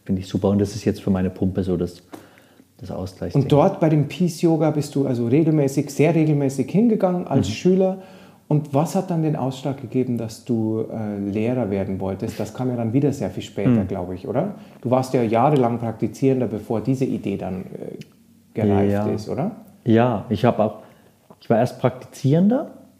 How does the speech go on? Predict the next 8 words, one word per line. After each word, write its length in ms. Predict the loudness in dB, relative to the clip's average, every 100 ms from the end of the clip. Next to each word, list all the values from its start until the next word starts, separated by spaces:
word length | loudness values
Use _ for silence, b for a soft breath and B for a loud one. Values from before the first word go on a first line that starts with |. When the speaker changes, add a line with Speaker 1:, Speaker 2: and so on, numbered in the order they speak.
| _ _
Speaker 1:
dann 140 | 2 4
hab 80 |
ich 80 | 4
den 200 | 4 4 2 -6
Blog, 460 | 2 6 4 2 -2
äh, 240 | 2 4
begonnen, 580 | 4 4 4 6 6 4 2
Speaker 2:
Mhm. 260 | -2 -2 -4